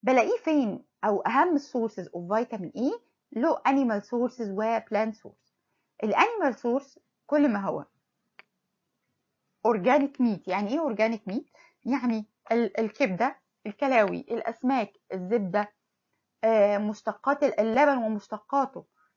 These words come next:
الميلك والتشيز، الإيج يوك، كل دي حاجات غنية جدًا ب-، آه، الفيتامين إي. طب هل له plant sources؟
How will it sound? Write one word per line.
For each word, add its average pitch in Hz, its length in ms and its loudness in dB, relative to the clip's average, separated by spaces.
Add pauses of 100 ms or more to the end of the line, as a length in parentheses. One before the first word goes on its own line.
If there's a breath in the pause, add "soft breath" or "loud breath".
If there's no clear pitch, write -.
(120)
الميلك 220 400 -2
والتشيز، 233 580 -4 (340)
الإيج 226 340 -2
يوك، 262 280 -2 (600)
كل 233 220 -2
دي 220 120 -6
حاجات 226 320 -4
غنية 214 500 -4 (120)
جدًا 190 640 -6 (280)
ب-، 247 340 -4 (380)
آه، 175 760 -4 (120)
الفيتامين 202 520 -6
إي. 160 100 -20 (460)
طب 175 140 -8
هل 254 300 0
له 262 220 -2 (260)
plant 247 200 -2
sources؟ 269 440 -4